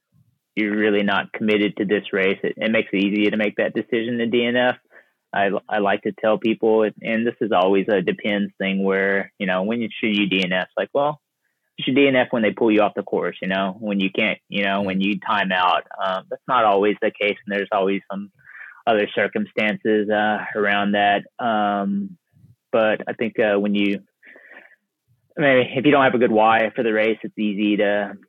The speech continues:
it's easy to drop when you're not having fun. And, and, and to be honest, you're not having, you're not gonna be having fun for most of the race. You know, you meet some people, it's fun, you get to enjoy it, but sometimes, <laughs> most of the time you're gonna be by yourself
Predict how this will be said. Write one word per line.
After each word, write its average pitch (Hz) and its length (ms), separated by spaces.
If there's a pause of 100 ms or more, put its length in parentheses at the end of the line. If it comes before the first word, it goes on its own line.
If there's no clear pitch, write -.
(220)
it's 104 240
easy 101 500
to 113 100
drop 95 320
when 98 160
you're 95 80
not 92 200
having 101 400
fun. 98 280
And, 104 340
and, 143 300 (500)
and 131 300
to 131 40
be 135 120
honest, 139 340
you're 127 160
not 139 260
having, 113 380 (160)
you're - 160
not 147 220
gonna 113 100
be 101 100
having 117 220
fun 110 260
for 101 100
most 101 320 (220)
of 90 140
the 98 140
race. 101 260 (140)
You 110 100
know, 104 240 (100)
you 113 300
meet 120 140
some 127 100
people, 123 340
it's 117 120
fun, 123 340
you 120 100
get 113 140
to 123 80
enjoy 120 300
it, 123 100
but 120 240 (160)
sometimes, 120 320 (100)
<laughs> - 120
most 151 140
of - 60
the 180 60
time 160 80
you're 147 140
gonna 135 240
be 135 120
by 123 200
yourself 127 500